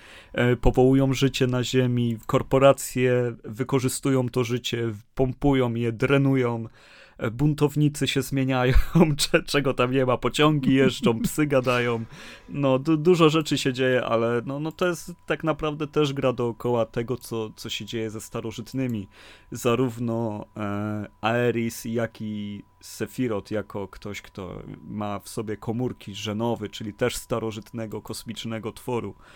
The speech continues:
który trafił na, na naszą planetę, żeby ją pochłonąć, zniszczyć, czy, czy też wydrenować. No, te rzeczy się łączą. No, no jest, jest to piękna, piękna klamra, która wisi nad Final Fantasy siedem, że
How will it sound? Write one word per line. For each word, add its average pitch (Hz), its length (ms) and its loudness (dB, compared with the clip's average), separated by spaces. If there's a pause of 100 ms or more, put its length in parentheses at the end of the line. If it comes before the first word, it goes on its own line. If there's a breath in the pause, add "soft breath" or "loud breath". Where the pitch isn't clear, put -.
(140 loud breath)
który 104 280 -8
trafił 110 480 -2
na, 98 300 -10
na 98 260 -10
naszą 104 320 -10
planetę, 107 520 -6
żeby 95 300 -12
ją 92 340 -12 (360 soft breath)
pochłonąć, 92 640 -8
zniszczyć, 110 480 -8
czy, 95 220 -10
czy - 160 -20
też - 300 -12
wydrenować. 101 840 -10
No, 120 220 -10 (220)
te 147 100 2
rzeczy 151 280 2
się 151 160 2
łączą. 151 480 4
No, 117 240 -6
no 123 140 -4
jest, 139 280 -6
jest 147 280 -6
to 151 160 -4 (180)
piękna, 139 760 0
piękna 143 320 -2
klamra, 131 380 0
która 117 280 2
wisi 120 280 -2
nad 104 160 -4
Final 101 320 -4
Fantasy 101 420 -6
siedem, 95 440 -6
że 98 340 -8